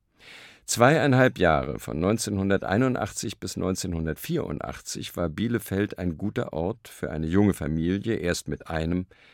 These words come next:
dann mit zwei Kindern. Vor der Tür der Teutoburger Wald, wenige Minuten zur Innenstadt und zum Bahnhof, dank der Universität und Henttichs Laborschule viele angenehme, gescheite Leute und Freunde,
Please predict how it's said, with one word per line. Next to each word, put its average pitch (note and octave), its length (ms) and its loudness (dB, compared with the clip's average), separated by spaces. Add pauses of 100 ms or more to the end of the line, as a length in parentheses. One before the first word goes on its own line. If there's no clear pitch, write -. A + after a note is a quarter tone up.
(300)
dann F2 200 0
mit E2+ 120 -6
zwei - 280 -2
Kindern. - 520 -8 (1500)
Vor B2+ 140 4
der C3 160 6
Tür D3 420 6
der A2 200 4
Teutoburger D#2 640 0
Wald, G#2 520 2
wenige F2+ 360 4
Minuten E2 500 2
zur - 220 -2
Innenstadt A#2+ 580 2
und E2+ 140 -6
zum D2+ 180 -6
Bahnhof, F#2+ 680 2
dank F#2 280 4
der - 100 0
Universität E2 880 0
und D#2+ 280 -6
Henttichs F2+ 480 -2
Laborschule F2+ 760 0
viele G#2 460 -2
angenehme, F2+ 800 2
gescheite F2 640 -2
Leute E2+ 640 -2
und - 180 -8
Freunde, E2+ 480 -2